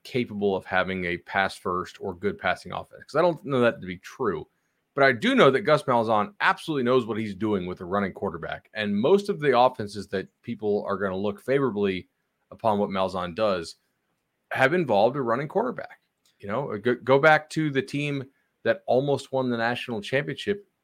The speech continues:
in twenty thirteen. Nick Marshall was not a quarterback at Georgia, but a cornerback at Georgia. I mean, he had S E C corner level, uh, athleticism. And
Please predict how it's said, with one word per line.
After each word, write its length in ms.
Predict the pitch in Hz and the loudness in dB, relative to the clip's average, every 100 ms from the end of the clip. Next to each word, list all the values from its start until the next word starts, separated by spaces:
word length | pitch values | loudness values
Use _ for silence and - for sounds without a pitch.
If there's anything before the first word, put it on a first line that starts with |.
| - | -12
in 140 | 107 | -12
twenty 240 | - 117 104 | -6 -4 -2
thirteen. 540 | 120 - 160 196 - _ _ _ _ _ _ - | -4 -4 -2 -2 -4 _ _ _ _ _ _ 2
Nick 200 | 196 147 | 2 4
Marshall 500 | 190 208 170 147 - | 4 4 2 0 2
was 180 | 131 123 | 2 4
not 180 | 160 180 | 2 2
a 60 | |
quarterback 600 | 127 - 240 214 131 113 | 0 2 2 4 4 4
at 80 | 117 | -2
Georgia, 320 | 110 117 117 | -4 -2 -2
but 200 | 104 120 | -2 0
a 80 | 120 | 0
cornerback 1040 | - - - 240 311 160 - - - _ _ _ _ _ | -2 -10 0 0 2 0 -2 -8 -12 _ _ _ _ _
at 160 | 90 85 | -8 -6
Georgia. 320 | 101 87 80 | -4 -6 -6
I 120 | - | -12
mean, 140 | 95 92 | -10 -6
he 220 | 143 165 | -2 0
had 400 | 151 151 139 - - | 2 4 4 2 0
S 220 | 139 - | 0 0
E 100 | 143 | -8
C 320 | - 156 139 | -6 -6 -6
corner 520 | - - 170 165 117 | -8 -4 -2 2 2
level, 440 | 107 110 110 110 - _ _ _ | 2 2 2 -2 -4 _ _ _
uh, 260 | 101 98 98 110 | 0 2 2 0
athleticism. 840 | 104 98 151 190 - 92 98 101 - 110 | -4 0 0 0 -2 -2 -2 -4 -4 0
And 360 | 110 107 104 | 0 0 -4